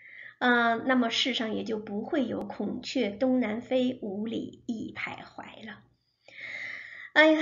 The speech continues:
所以说我们现在学这个孔雀东南飞呢，哎，我们，哎，的确这是非常值得我们这个，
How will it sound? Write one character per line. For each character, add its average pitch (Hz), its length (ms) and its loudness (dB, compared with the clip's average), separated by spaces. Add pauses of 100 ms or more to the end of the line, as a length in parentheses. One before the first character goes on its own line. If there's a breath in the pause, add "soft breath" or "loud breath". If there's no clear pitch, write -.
(140)
所 330 140 -2
以 320 120 2
说 302 480 6
我 240 140 2
们 240 140 2
现 285 220 2
在 262 160 6
学 226 240 -2
这 262 140 2
个 226 180 2
孔 226 180 -6
雀 233 120 -6
东 254 180 2
南 226 180 0
飞 262 220 2
呢， 233 420 0
哎， 233 300 2
我 214 140 -4
们， 226 440 -6 (300)
哎， - 220 -10 (320)
的 226 140 -8
确 269 180 2
这 254 120 0
是 240 140 -4
非 269 200 2
常 240 200 0
值 220 160 -4
得 - 140 -2
我 202 100 -2
们 - 460 -4
这 247 100 -8
个， - 320 -4